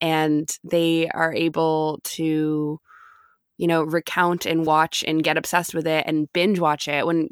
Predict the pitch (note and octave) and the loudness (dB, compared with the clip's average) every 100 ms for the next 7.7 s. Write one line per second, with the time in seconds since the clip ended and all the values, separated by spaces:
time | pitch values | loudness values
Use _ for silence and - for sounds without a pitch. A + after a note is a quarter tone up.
0 | - - G3 F3+ F3 F3 F#3+ G#3 G3 F3+ | -4 0 0 2 0 2 2 4 4 4
1 | E3 - G3 A3 - F3 - D#3+ D#3 F#3 | 0 0 0 0 -2 -2 -2 -2 0 2
2 | B3 A3 F3 E3+ E3+ E3 - E3+ - E3 | 2 2 -2 -4 -2 -2 0 -2 -2 -2
3 | E3 C#3+ - - - - G3 G3 G3+ A3 | 0 0 -4 -18 -20 -6 2 4 4 0
4 | - G#3+ - - F#3+ B3 B3 G#3 E3+ - | 0 -2 0 0 0 0 2 4 2 0
5 | - _ - F3 D#3 _ - F3+ E3+ A3+ | -10 _ -2 -2 -4 _ -6 2 4 4
6 | G3+ - E3 D#3 D#3 - E3 D#3+ D3+ D#3+ | 0 0 0 0 -2 -4 -2 -2 -2 0
7 | D#3+ E3 G#3 G3+ A3+ A#3 | 0 0 -2 -2 -2 -2